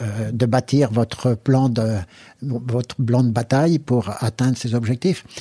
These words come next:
Hein, mais si vous savez où vous rêvez, vous avez dix fois plus de chances, hein, d'atteindre votre objectif que si vous vous, vous vous laissez guider par les circonstances. Parce qu'aujourd'hui,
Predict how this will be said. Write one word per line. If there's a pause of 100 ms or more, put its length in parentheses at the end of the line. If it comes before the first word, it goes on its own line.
(200)
Hein,
mais
si
vous
savez (260)
où
vous
rêvez, (640)
vous
avez
dix
fois
plus
de
chances, (800)
hein, (100)
d'atteindre
votre
objectif
que
si
vous
vous, (200)
vous
vous
laissez
guider
par
les
circonstances. (320)
Parce
qu'aujourd'hui,